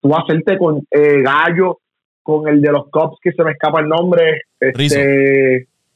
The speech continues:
Speaker 1: Anthony Rizzo, eh, eh, eh, George Stanton,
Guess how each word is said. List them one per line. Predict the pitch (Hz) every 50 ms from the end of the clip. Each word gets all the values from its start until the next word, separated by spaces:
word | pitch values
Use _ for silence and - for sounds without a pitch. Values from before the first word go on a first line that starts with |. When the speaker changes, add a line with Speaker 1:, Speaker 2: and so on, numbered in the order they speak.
| _ _
Speaker 1:
Anthony | - 170 160 143 - 180 170 165 156 143
Rizzo, | 135 151 175 190 175 - 196 180 - - _ _ _ _ _ _ _ -
eh, | 170 170 - - 139 - _ -
eh, | 151 160 156 160 160 160 156 151
eh, | 147 131
George | 123 156 160 170 185 190 190 - - - _ _ _ _ _ _
Stanton, | - 160 165 170 185 175 - - 196 180 175 180 170